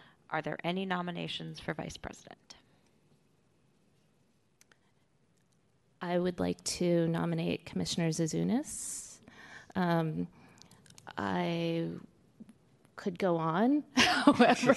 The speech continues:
Speaker 2: <laughs> I think, um, I think we all know. I mean, I, I, I know why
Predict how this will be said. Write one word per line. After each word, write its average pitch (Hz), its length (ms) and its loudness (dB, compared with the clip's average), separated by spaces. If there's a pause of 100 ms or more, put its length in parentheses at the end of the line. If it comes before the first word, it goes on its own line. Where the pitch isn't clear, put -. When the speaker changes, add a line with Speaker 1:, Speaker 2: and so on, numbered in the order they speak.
Speaker 2:
<laughs> - 960 4 (1400)
I 233 140 0
think, 220 460 0 (320)
um, 175 680 2 (1600)
I 196 140 -6
think 208 240 -8
we 214 120 -2
all 185 160 -6
know. 202 640 -10 (220)
I 180 80 -6
mean, 175 200 -4
I, 165 220 -8
I, 175 280 -10 (420)
I - 200 -6
know 190 480 -6 (260)
why 170 560 -6